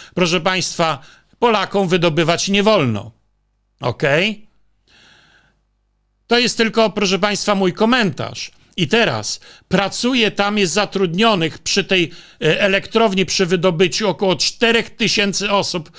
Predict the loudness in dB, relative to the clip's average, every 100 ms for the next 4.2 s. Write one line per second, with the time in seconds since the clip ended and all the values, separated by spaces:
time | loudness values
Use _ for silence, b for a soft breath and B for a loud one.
0 | B B B B -2 0 2 2 0 0
1 | -2 0 0 0 -2 -4 -6 B -4 0
2 | 2 2 2 -2 -2 -2 -2 -2 -2 -2
3 | -2 -2 -2 0 -2 -2 -2 -2 -2 -4
4 | -10 _